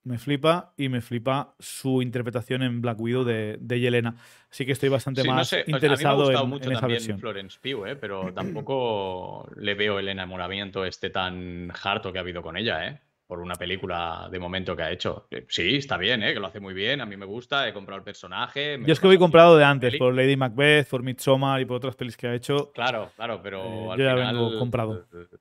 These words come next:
Speaker 2: hay que ser un
Speaker 1: Scarlett
Speaker 2: poco
Speaker 1: Johansson,
Speaker 2: más
Speaker 1: sin embargo, ni sus otras películas me fascinaban realmente. O sea, su interpretación nunca me ha llegado a, a gustar, y al igual esto es crítica para mucha gente, pero bueno. Lo que digo, a pesar de que no es mi personaje favorito, que le den el dinero, que arreglen las cosas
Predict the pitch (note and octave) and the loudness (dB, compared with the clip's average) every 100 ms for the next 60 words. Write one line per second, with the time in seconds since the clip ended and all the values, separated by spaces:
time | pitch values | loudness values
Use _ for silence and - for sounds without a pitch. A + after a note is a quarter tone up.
0 | - F#2 - - G2+ F#2+ F2+ F2+ F2+ E3+ | -20 -16 -12 -10 -6 -4 -4 -4 4 6
1 | F3 E3+ F3+ F3 D#3 D#3 D3+ D#3 D#3 D#3 | 8 8 8 6 2 2 6 6 8 6
2 | D3+ D3+ C#3+ B2 C#3 D3+ C#3+ C#3+ C#3+ C3+ | 4 -2 -4 0 0 2 2 2 2 2
3 | C#3 B2 B2 - A#2+ A#2+ A2 G#2 G#2 G#2 | 0 0 -4 -4 -8 -6 -8 -8 -10 -10
4 | G2+ G2+ A2 B2+ B2+ - C#3+ C#3 C3 C3+ | -10 -12 -8 -6 -6 -4 -2 0 -2 -4
5 | - E3 D#3+ D3+ D3+ C#3 B2+ B2+ A#2+ A2+ | -6 -6 -4 -2 0 0 0 0 0 -2
6 | - G#2 G#2+ A2+ A#2 A2 A2+ B2 B2+ C#3 | -6 -12 -12 -6 -4 -2 0 2 2 0
7 | A#2+ C#3 B2 A#2 A2+ A#2 B2 C3 G2+ A2 | -2 -2 0 -2 -2 -4 -4 -4 -4 -6
8 | G#2 - _ - - - - C#3+ D#3+ E3 | -6 -10 _ -20 -20 -10 2 8 10 10
9 | C#3+ C3+ C#3+ C#3 D#3+ E3 D#3+ D3+ D3 B2+ | 8 8 2 2 4 4 2 4 2 2
10 | C3+ C3 C3 B2 B2+ B2+ D3+ F#3 F#3+ - | -2 -2 -2 2 4 4 4 4 4 0
11 | _ _ _ _ _ _ - - A#2+ C3+ | _ _ _ _ _ _ -8 0 2 2
12 | C#3+ C3+ B2+ C#3 E3+ C#3 C3 C3+ C3 - | 2 -2 0 4 6 6 4 4 2 2
13 | E3 G3+ G#3 G#3+ | 2 6 4 4